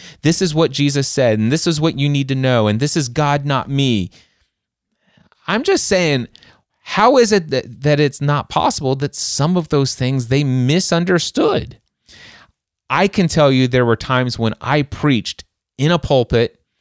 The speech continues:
with full congruency, with absolute conviction that what I'm telling you here is absolute truth. I've read this, and when I read this, God spoke this to me, and I've had this experience that backs this up,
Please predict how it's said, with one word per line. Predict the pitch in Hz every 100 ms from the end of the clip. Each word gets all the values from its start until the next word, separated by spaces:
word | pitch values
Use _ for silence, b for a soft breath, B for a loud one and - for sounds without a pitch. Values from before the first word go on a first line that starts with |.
| _ _ -
with | 123 117
full | - - 175 190
congruency, | - 180 147 147 143 139 139
with | 123 110 -
absolute | 123 151 156 156 151 -
conviction | 143 127 117 - 117
that | 110
what | - 113
I'm | 127 156
telling | 151 139 135
you | 127
here | 120 123 113
is | 101 -
absolute | 110 113 - 107 107
truth. | - 98 85 - _ B B B
I've | - 143 147
read | 143 143 123
this, | 120 156 156
and | - 117 117
when | 135
I | 147
read | 143 135
this, | 135 139
God | - 139 131
spoke | - 117 110
this | 156 156
to | -
me, | 151 135
and |
I've | 123 120
had | 127 117
this | 139 -
experience | 139 - 139 135
that | - -
backs | 131 127 -
this | 123 -
up, | 131 127